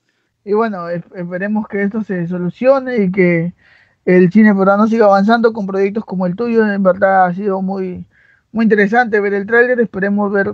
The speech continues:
pronto la película. Eh, los invitamos a todos a que,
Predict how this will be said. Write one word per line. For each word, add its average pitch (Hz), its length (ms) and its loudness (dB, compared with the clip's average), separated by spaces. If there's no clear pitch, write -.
pronto 214 320 0
la 202 180 2
película. 247 640 -4
Eh, 175 200 -2
los 180 180 0
invitamos 196 460 0
a 185 100 -2
todos 220 280 0
a 196 100 -2
que, 175 420 -10